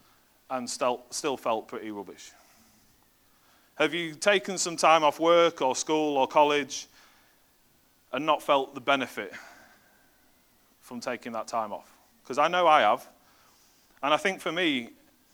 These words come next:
what I've started to realise, and a lot of you probably sit in this room going, "Man, you're really slow. You're thirty-five and you're only just figuring this out."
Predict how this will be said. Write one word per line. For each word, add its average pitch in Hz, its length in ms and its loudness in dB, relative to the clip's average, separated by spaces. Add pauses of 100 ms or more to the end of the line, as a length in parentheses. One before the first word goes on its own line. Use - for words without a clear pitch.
(280)
what 165 160 4
I've 143 200 4
started 170 420 6
to 143 100 -6
realise, 113 420 2
and 135 160 -6
a 135 80 -6
lot 170 160 4
of 143 80 -4
you 135 140 -4
probably 127 340 -2
sit 131 180 -6
in 120 100 -8
this 110 160 -12
room 123 200 -8
going, 98 300 -6
"Man, 123 240 -4
you're 107 280 -4
really 95 360 -6
slow. 104 320 -6
You're 123 220 -6
thirty-five 110 640 -4
and 98 100 -14
you're 101 100 -12
only 101 120 -14
just 95 140 -16
figuring 101 340 -14
this 92 160 -16
out." 95 240 -6